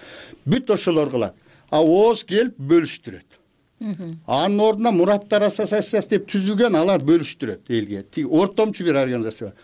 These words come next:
Speaker 1: Муну жоюш керек.
Speaker 2: Мгм.
Speaker 1: Эшекке жүктү көп артып койсоңор, ал жүрө албайт. Ал
Speaker 2: Жакшы.
Speaker 1: жыгылып калат.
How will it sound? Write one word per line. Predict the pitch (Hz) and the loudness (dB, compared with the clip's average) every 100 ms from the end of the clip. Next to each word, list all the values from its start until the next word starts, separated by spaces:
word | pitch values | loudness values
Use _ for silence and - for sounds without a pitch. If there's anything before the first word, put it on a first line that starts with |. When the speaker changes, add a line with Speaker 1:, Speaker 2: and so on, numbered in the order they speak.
| - | -6
Speaker 1:
Муну | 226 | -4
жоюш | 196 208 - | 2 0 0
керек. | - 98 - _ _ - | -6 -12 -12 _ _ -2
Speaker 2:
Мгм. | 104 170 95 | 0 0 2
Speaker 1:
Эшекке | 151 156 185 202 | 2 2 0 0
жүктү | 156 151 - 170 | -2 -4 -6 0
көп | 160 185 160 | 2 4 2
артып | 165 - | 0 -4
койсоңор, | 165 165 - 196 220 _ _ _ _ _ - 139 - | -4 -4 0 -2 -2 _ _ _ _ _ -10 -8 -4
ал | 143 | -2
жүрө | 147 - 139 151 | -2 -4 0 2
албайт. | 143 120 92 - - - - _ - | 0 -4 -12 -16 -20 -20 -20 _ -6
Ал | 156 180 | -2 0
Speaker 2:
Жакшы. | 131 | 0
Speaker 1:
жыгылып | 170 190 - | 2 0 0
калат. | 165 113 | -4 -4